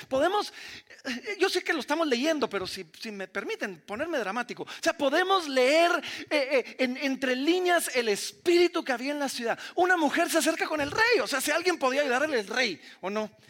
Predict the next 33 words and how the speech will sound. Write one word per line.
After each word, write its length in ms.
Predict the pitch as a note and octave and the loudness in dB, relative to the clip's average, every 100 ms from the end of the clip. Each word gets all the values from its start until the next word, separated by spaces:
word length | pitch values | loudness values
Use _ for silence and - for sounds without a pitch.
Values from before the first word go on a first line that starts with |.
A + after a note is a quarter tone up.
| - - | -14 -4
Y 120 | C#4+ D#4+ | 2 6
viene 540 | E4+ F#4+ G4 E4 - | 6 6 4 2 0
esta 260 | E4+ - F#4 | 0 2 2
mujer 280 | D#4+ - E4+ | 2 2 2
y 40 | |
le 60 | D4+ | 2
dice, 160 | D4+ - - | 0 -2 -6
"Salve, 840 | - F#4 F4 F#4+ F#4 F#4 F#4 E4 - - | -2 2 4 6 4 4 4 2 -2 0
oh 180 | D#4 F4+ | 4 6
rey." 420 | F4+ F#4+ F4 C#4 - | 6 4 4 2 0
Y 80 | B3 | 0
el 80 | C4+ | 2
rey 180 | C#4+ D#4+ | 2 0
le 120 | D#4 | 0
dice, 220 | B3+ A#3+ - - _ - - _ _ _ _ _ _ _ | 0 -2 -6 -20 _ -20 -20 _ _ _ _ _ _ _
"¿Yo 80 | E4+ | -14
qué 100 | F#4+ | -10
puedo 140 | A4 A4+ | -6 -2
hacer 180 | A4 | -2
por 160 | F#4 G#4 | 0 0
ti? 120 | - C5 G4 - - - - _ _ _ _ _ _ _ - - - | 2 2 0 -8 -14 -14 -20 _ _ _ _ _ _ _ -20 -14 -2
Si 200 | - D4+ | 2 2
no 240 | D#4+ F#4+ | 4 2
te 140 | F#4+ E4+ | 2 2
salva 360 | E4+ F4 D4 | 2 4 4
Dios, 500 | C4 G#4 F4+ - - - - - _ _ _ _ | 4 4 4 0 -6 -10 -20 -20 _ _ _ _
¿cómo 260 | - - E4+ | -16 -12 -12
te 80 | C4+ | -12
va 60 | |
a 40 | C#4 | -12
poder 160 | C#4+ | -12
salvar 300 | C#4 C#4 C#4 | -12 -10 -10
yo?" 180 | C#4 | -10